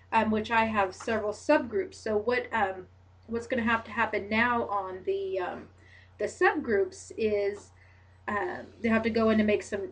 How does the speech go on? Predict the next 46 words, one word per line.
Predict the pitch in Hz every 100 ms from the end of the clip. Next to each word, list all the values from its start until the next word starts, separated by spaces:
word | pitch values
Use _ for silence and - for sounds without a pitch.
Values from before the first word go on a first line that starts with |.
| 214 202
changes | - 233 214 202 -
to | - 208
the, | 190 - -
the |
subgroups. | 202 - 247 220 190 -
It's | -
still | - 349
gonna | 311 240
be | 220 226 233
there, | 233 240
but | 240
what | 240
it's | 226 -
gonna | 233
happen, | 208 220 208 208
it's | 208 -
gonna | 208 196
just | 196 -
be | 214
treated | - - 208 190
as |
its | 185
own | 196 208 196
individual | 220 214 185 196 180 190 190 185 - - - - -
group, | 220 220 208 -
not | 214 196
as | 196 185
a, | 175 - - - -
a | 214
sub | - 220 -
of | 202 180
what | 202 185
was | 208 -
the, | 202 -
the | 214
parent | - 226 208 196 -
group. | 175 - -
So, | - 202 190 180 - - - -
um, | 208 190 180 - - -
now | 220 214 208
group | 208 226 226
owners | 214 202 185 - - - - - - - - - - -
can | 240
no | 240
longer | 220 214 208
create, | - 220 196 196 -